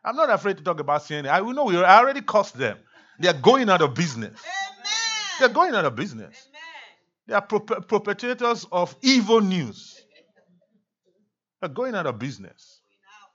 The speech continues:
Speaker 1: They are the least, uh, uh, uh, watched channel right now out of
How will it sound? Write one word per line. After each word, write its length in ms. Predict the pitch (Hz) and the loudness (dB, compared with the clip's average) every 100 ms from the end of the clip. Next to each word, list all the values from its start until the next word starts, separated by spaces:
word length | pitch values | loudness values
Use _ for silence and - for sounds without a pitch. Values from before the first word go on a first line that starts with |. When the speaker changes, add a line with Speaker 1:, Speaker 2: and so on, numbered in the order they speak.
| _ _ _ _ 120 | _ _ _ _ 2
Speaker 1:
They 80 | |
are 120 | 196 170 | 4 4
the 160 | 170 | 2
least, 760 | 170 180 226 277 339 - - - _ _ _ _ | 2 2 2 2 2 0 -12 -20 _ _ _ _
uh, 40 | |
uh, 840 | 170 170 165 160 160 156 151 156 151 | 6 8 8 6 8 6 6 4 4
uh, 20 | |
watched 680 | 139 131 175 240 - - _ | 0 -2 0 0 -2 -12 _
channel 380 | - 202 190 147 | -2 -2 -2 -2
right 320 | 135 165 165 | 2 2 0
now 300 | 147 151 127 | -6 -2 -2
out 240 | 113 151 | -2 -6
of 100 | 131 | -8